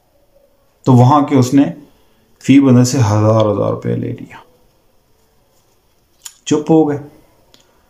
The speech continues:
उसने जाके एक conductor को बुलाया, कहता है, "ये मुसाफिर हैं।"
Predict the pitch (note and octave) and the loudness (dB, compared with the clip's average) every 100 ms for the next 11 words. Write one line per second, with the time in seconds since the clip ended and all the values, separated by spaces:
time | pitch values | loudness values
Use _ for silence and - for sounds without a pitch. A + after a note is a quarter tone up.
0 | _ _ - C3 D#3+ D3 D3 D3 D3+ C#3+ | _ _ -4 0 2 4 2 2 2 2
1 | C3 - B2+ B2 B2+ C#3+ D3 C3 B2+ B2 | 0 -2 0 0 0 -2 0 2 2 2
2 | A#2+ A#2 A#2 A2+ G#2+ - A2+ - C3+ A#2+ | 0 0 2 2 0 -2 -4 -2 -2 -2
3 | - | -6